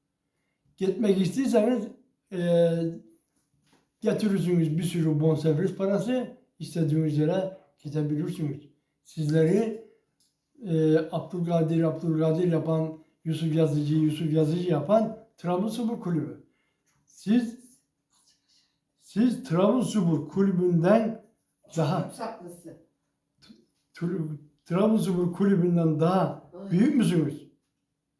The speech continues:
Speaker 1: Onun için aklınızı başınıza devşirin bundan sonra. Ben yarınki maçtan, e, Trabzonspor'dan bol gollü galibiyet bekliyorum. Bak, bol gollü diyeyim ha.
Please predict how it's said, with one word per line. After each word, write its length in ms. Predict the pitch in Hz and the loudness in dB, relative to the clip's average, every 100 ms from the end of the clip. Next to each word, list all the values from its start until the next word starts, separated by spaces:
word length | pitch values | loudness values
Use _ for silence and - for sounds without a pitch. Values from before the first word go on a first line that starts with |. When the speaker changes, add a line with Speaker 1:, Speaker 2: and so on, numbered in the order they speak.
| _ _ _ _ - | _ _ _ _ -4
Speaker 1:
Onun 280 | 170 233 208 | 0 2 2
için 280 | 190 240 240 | 0 -2 -4
aklınızı 640 | 160 - 196 208 196 208 156 - - | -6 0 0 2 0 -2 -2 -6 -4
başınıza 640 | 175 - 202 208 220 185 | -2 0 0 2 0 0
devşirin 640 | 202 165 202 180 160 - - - | 0 2 2 0 0 -4 -12 -2
bundan 300 | 185 185 175 | 0 2 2
sonra. 560 | 165 165 156 123 - - _ _ _ _ _ _ _ _ _ _ _ _ | 2 2 2 0 -8 -18 _ _ _ _ _ _ _ _ _ _ _ _
Ben 240 | 175 202 190 | -2 0 2
yarınki 400 | 214 208 170 185 | 2 2 2 2
maçtan, 680 | 196 196 - 208 240 233 - - _ _ _ 180 | 2 0 0 0 0 -2 -8 -18 _ _ _ -4
e, 60 | 170 170 160 | 0 2 2
Trabzonspor'dan 1120 | 180 196 202 180 165 165 156 165 202 196 - - _ - | 2 2 2 2 0 0 0 0 0 0 -6 -18 _ -4
bol 480 | 160 226 226 190 160 | 4 6 4 2 2
gollü 420 | 190 185 240 175 | 2 2 0 2
galibiyet 600 | 175 170 165 185 180 160 | 2 4 4 2 2 -2
bekliyorum. 340 | 156 143 143 | -8 -6 -6
Bak, 180 | 151 - | -6 -4
bol 300 | 170 180 175 | -4 -2 0
gollü 380 | 170 165 185 175 | 4 4 4 2
diyeyim 220 | 143 135 | 0 0
ha. 240 | 151 147 | -2 -4